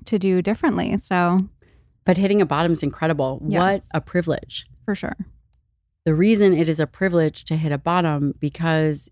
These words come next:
Speaker 2: it can catapult you to become the person you wanna be.
Speaker 1: Mm-hmm.
Speaker 2: And the most resilient, so I, I actually still see patients.
Speaker 1: Mm-hmm.
Speaker 2: And the most resilient patients that I see are those that get back up. And the key to getting back up is to do it quickly.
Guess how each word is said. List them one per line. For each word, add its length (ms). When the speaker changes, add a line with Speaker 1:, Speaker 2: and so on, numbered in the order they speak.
Speaker 2:
it 360
can 320
catapult 640
you 460
to 100
become 320
the 80
person 340
you 100
wanna 180
be. 380
Speaker 1:
Mm-hmm. 420
Speaker 2:
And 140
the 40
most 460
resilient, 440
so 120
I, 40
I 40
actually 280
still 240
see 180
patients. 640
Speaker 1:
Mm-hmm. 320
Speaker 2:
And 140
the 40
most 480
resilient 560
patients 540
that 140
I 100
see 380
are 160
those 300
that 120
get 160
back 220
up. 180
And 140
the 40
key 360
to 80
getting 240
back 200
up 360
is 140
to 100
do 220
it 100
quickly. 460